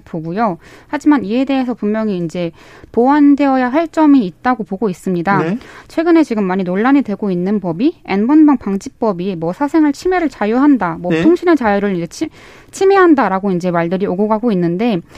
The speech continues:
Speaker 1: 사실 이 법안이 통신의 자유를 침해한다. 그리고 이 범죄를 이게 범죄를 막는 것과 통신의 자유가 같은 선상에서 논의가 될 것이 아님에도 불구하고 계속 그런 쪽으로 논의가 흘러가고 있어서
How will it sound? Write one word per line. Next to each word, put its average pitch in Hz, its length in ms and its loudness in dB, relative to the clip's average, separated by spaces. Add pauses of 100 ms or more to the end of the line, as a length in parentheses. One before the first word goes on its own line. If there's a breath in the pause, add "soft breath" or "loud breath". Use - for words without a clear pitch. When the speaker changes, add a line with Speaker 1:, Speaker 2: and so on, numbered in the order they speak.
(480 loud breath)
Speaker 1:
사실 349 600 0
이 214 280 -4
법안이 294 1120 2
통신의 330 420 2
자유를 208 340 -4
침해한다. 247 680 0 (480 soft breath)
그리고 226 340 0
이 254 120 0
범죄를 240 580 2 (240)
이게 247 360 0 (100)
범죄를 262 420 2
막는 208 320 4
것과 285 380 0
통신의 392 400 0
자유가 214 360 -2
같은 - 400 -4
선상에서 359 460 -2
논의가 190 360 -4
될 180 160 -4
것이 - 320 -6
아님에도 262 460 2
불구하고 185 600 -4 (360 loud breath)
계속 240 220 -4
그런 320 280 0
쪽으로 254 300 -2
논의가 196 340 -4
흘러가고 320 460 -4
있어서 180 560 -6